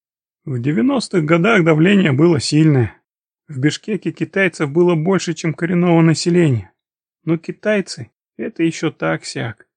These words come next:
У нас сейчас нарастают свои внутренние проблемы. Каныбеков озабоченно нахмурился.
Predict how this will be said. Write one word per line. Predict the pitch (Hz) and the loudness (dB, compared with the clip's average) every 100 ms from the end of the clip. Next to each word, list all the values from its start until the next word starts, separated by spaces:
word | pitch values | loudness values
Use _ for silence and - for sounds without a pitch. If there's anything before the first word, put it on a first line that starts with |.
| _ _ _ _ _ - | _ _ _ _ _ -6
У | |
нас | 156 202 185 | -4 -2 -6
сейчас | - 151 - 196 - | -6 -8 -6 -6 -6
нарастают | 147 151 - - 180 160 | -4 -4 -4 -2 0 0
свои | - 156 165 196 147 | -2 -2 0 0 -2
внутренние | 127 143 202 - 147 135 | -2 -2 -2 -2 -2 -2
проблемы. | 120 131 127 127 104 - _ _ _ _ _ _ _ | -2 -2 2 2 0 -6 _ _ _ _ _ _ _
Каныбеков | 120 113 110 117 110 - | -4 -2 -2 -4 -8 -10
озабоченно | 117 117 127 - 117 113 | -6 -6 -6 -8 -8 -6
нахмурился. | 110 - 113 110 104 - | -6 -6 -8 -8 -14 -20